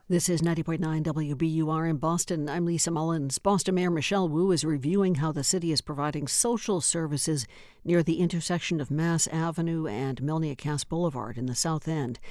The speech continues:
Today, the mayor said the city is limiting operations at an engagement center in the area and trying to decentralize the social services the center offers. W B U R's Deborah Becker has more.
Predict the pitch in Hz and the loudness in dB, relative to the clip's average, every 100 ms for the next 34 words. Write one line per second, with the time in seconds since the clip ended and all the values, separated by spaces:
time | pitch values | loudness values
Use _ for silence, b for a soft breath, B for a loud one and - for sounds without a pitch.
0 | B B - 170 175 160 165 170 156 - | B B 0 2 4 4 4 2 0 -2
1 | 160 135 - 175 170 151 147 185 233 247 | -2 -2 0 0 0 0 2 2 4 4
2 | 202 160 - 156 160 - 165 143 165 165 | 2 0 -2 -2 0 0 0 0 -2 0
3 | 165 156 143 180 208 208 175 170 143 - | 0 0 0 0 0 0 -2 -2 -2 -2
4 | 165 139 123 131 139 131 127 127 143 180 | -2 -4 -6 -4 -4 -4 -6 -4 -4 -4
5 | b b b - 123 - 170 165 139 127 | b b b -10 -8 -4 -2 -2 -4 -4
6 | 165 170 - 175 165 147 139 120 117 - | -2 0 0 -2 -2 -4 -4 -4 -2 0
7 | 160 - 123 208 202 180 - 117 - 143 | -2 -4 -4 0 0 0 -2 -4 -6 -6
8 | 123 120 143 131 123 123 117 - 110 - | -4 -6 -6 -6 -8 -8 -10 -10 -10 -10
9 | B B - 185 175 160 151 151 147 143 | B B -2 2 2 2 0 -2 -2 -2
10 | 139 180 160 131 151 175 131 - 127 - | -2 0 0 -2 -4 -4 -6 -6 -8 -8
11 | 131 123 | -8 -12